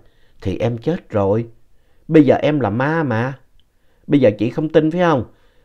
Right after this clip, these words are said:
Bây giờ để em biến rồi chị kêu em đi." Nói xong rồi nó biến mất liền. Tôi liền kêu nó, "Gồm ơi." Tự nhiên nó hiện ra trở lại. Rồi nó nói,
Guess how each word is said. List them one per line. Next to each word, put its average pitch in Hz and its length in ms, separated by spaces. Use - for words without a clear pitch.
Bây 143 140
giờ 110 120
để 123 140
em 135 200
biến 208 200
rồi 139 160
chị 95 100
kêu 127 280
em 117 160
đi." 113 160
Nói 170 180
xong 113 240
rồi 82 100
nó 98 100
biến 135 240
mất 143 240
liền. 80 140
Tôi 127 180
liền 92 200
kêu 117 220
nó, 123 240
"Gồm 127 260
ơi." 147 280
Tự 113 200
nhiên 127 280
nó 135 80
hiện 98 260
ra 107 240
trở 92 80
lại. 95 340
Rồi 101 220
nó 113 100
nói, 117 260